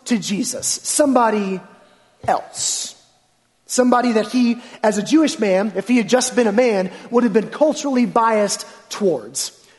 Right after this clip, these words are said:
which is exactly, you better believe, how all of his disciples that were following him around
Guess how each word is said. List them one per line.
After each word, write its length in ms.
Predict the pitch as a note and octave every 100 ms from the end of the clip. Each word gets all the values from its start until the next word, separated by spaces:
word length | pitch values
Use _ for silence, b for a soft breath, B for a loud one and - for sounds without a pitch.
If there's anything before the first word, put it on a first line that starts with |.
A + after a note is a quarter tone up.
| -
which 160 | A3+
is 140 | A#3+ G3
exactly, 580 | F#3+ C#4 E4 - G3 F3+
you 120 | G#3+
better 220 | A#3+ A#3
believe, 320 | A3 A#3 G3
how 100 | G3
all 280 | - A#3 C4+
of 80 | G#3+
his 140 | F4
disciples 500 | - - D4 D4 G#3
that 80 | F3
were 80 | G#3
following 300 | - G#3 F#3+
him 40 |
around 540 | F3 G#3+ A3 D3+ D3